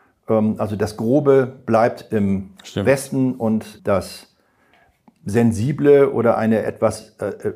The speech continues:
Speaker 1: soll man
Speaker 2: Sagen
Speaker 1: sagen,
Speaker 2: wir mal das Entwicklungsgebiet,
Speaker 1: das
Speaker 2: ne?
Speaker 1: Entwicklungsgebiet ging halt, sollte halt über die Bahn gehen.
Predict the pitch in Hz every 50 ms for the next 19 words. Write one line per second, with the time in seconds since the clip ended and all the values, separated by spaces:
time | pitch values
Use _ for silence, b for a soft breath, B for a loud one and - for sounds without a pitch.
0 | - - - 113 113 110 107 107 90 98 107 107 120 123 120 117 110 107 101 90
1 | 110 107 107 104 - 92 90 - - 95 87 92 87 - 135 117 120 123 123 117
2 | 147 147 147 139 123 - 139 120 92 127 131 131 131 - - 131 127 135 139 131
3 | - 110 120 113 - - - 120 127 127 127 120 110 113 113 117 - - 120 113
4 | 120 110 107 101 98 - 107 107 110 123 135 131 120 120 120 120 123 127 127 123
5 | 123